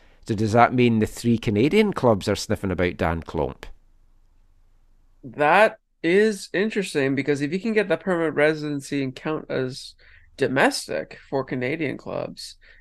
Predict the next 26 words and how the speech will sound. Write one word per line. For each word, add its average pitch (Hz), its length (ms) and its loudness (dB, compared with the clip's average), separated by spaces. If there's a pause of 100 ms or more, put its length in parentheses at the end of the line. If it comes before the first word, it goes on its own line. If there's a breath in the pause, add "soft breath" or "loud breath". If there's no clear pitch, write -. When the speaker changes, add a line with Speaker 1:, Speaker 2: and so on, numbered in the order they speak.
(120)
Speaker 2:
then 131 580 2
hi-, 139 240 -2
the 139 380 2
enticement 156 560 2
to 143 380 6
bring 147 180 4
him 143 160 0
o-, - 220 -2
on, 139 520 4 (460 loud breath)
uh, 113 220 0
just - 180 -10
intensifies. - 760 -2
Speaker 1:
Mm. 95 440 -4 (640)
I, 117 200 4
I 135 140 4
would 147 180 2
definitely 120 380 4
bring 101 200 2
him 90 120 0
in. 78 160 0 (320)
I, 110 300 4
I, 117 140 2
I 110 80 0
think 117 280 0
it's - 180 -4
worth 117 440 2